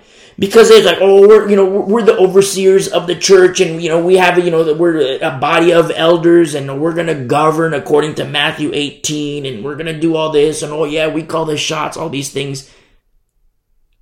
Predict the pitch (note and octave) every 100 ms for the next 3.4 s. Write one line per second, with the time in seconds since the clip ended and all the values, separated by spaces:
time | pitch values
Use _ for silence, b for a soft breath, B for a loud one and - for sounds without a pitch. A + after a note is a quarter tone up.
0 | _ _ - G#2 A2+ - G#2+ A#2 A#2+ G2+
1 | F2+ G2+ A#2+ C3+ A2 A2 G#2 - G#2+ G#2
2 | F#2 G2+ G#2 F#2 G#2+ G2 F2+ D2 G#2 F#2+
3 | G#2 A2+ -